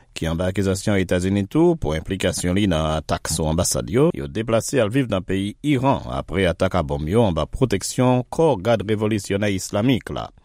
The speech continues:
Pour information qui amène dans arrestation ou bien condamnation Abdullah, programme récompense pour justice département d'État américain a offert une récompense jusqu'à dix millions de dollars. États-Unis garantit que l'a mené enquête sur tout rapport qu'il recevoir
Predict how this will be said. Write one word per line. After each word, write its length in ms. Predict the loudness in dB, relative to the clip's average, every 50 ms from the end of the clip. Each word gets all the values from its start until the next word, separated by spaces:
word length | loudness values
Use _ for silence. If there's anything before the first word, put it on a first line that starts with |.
| -20 _ _
Pour 180 | -2 0 2
information 520 | 2 2 2 2 4 4 2 2 2 0 0
qui 180 | 0 2 2
amène 280 | 4 4 6 4 4 4
dans 60 | 4
arrestation 840 | 2 2 2 2 0 2 2 0 0 0 0 0 2 4 4 4 2
ou 60 | 0
bien 200 | 0 0 -2 -2 -2
condamnation 680 | 0 2 2 4 4 4 2 0 -4 -4 -2 -2 -2
Abdullah, 460 | -2 -2 -2 -4 -4 -2 0 -2 -2 -4 _
programme 420 | -6 -6 -4 -2 0 0 2 2 0
récompense 640 | 0 0 0 2 2 0 0 2 2 2 2 2
pour 200 | -2 -4 -6 -4
justice 440 | 0 0 0 -2 0 -2 -2 -2 -2
département 380 | -2 -4 -6 -6 -4 -2 -2 -2
d'État 360 | 0 -2 0 2 2 4 4
américain 640 | 2 0 -2 -2 -2 -4 -6 -8 -6 -4 -2 -2
a 160 | 0 0 -2 -2 -6
offert 300 | -8 -10 -10 -8 -4 0
une 220 | 0 0 0 -2
récompense 760 | -4 -4 -2 -2 -2 -2 -2 -4 -4 -2 0 -2 -2 -2 -4
jusqu'à 540 | -6 -6 -4 -6 -4 -2 0 2 2 2 0 -2
dix 400 | -6 -10 -4 -2 0 2 2 4
millions 480 | 4 4 4 4 4 4 2 2 2 0
de 60 | 2
dollars. 320 | 2 2 2 0 -4 -8 -10 -18 _ _ _
États-Unis 400 | 0 2 4 4 4 4 2 4
garantit 560 | 4 4 4 4 2 0 0 0 0 0 -2
que 260 | 0 2 4 6 6
l'a 160 | 6 4 2 2 2
mené 300 | -2 0 0 2 2 2
enquête 380 | 0 0 0 0 0 0 0 0
sur 160 | -2 -2 -4
tout 240 | -4 0 0 2 2
rapport 340 | 4 2 2 2 4 2 4
qu'il 140 | 4 2 0
recevoir 520 | -2 -4 -2 -2 0 2 2 2 0 0